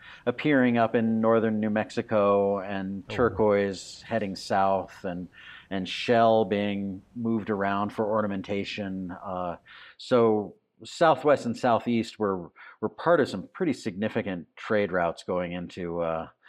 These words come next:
Speaker 1: into Central America. And granted, this is, this is well after the Ice Age, uh, what you'd call pre-Columbian.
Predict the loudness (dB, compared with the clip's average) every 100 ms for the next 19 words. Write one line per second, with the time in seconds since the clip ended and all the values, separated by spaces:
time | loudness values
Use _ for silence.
0 | -20 -20 _ -10 -8 -6 -4 -6 -8 _
1 | _ _ _ -4 -2 -2 -2 -4 -2 -2
2 | -2 -4 -6 0 2 4 4 0 -2 -4
3 | -4 -8 -6 -6 -6 2 4 6 4 0
4 | -2 -2 -2 -2 -4 -4 -6 -12 -14 -12
5 | -8 -8 -8 -14 _ _ -20 -20 _ -16
6 | -14 -14 -8 -6 -6 -6 -8 -6 -6 -4
7 | -4 -6 -8 -12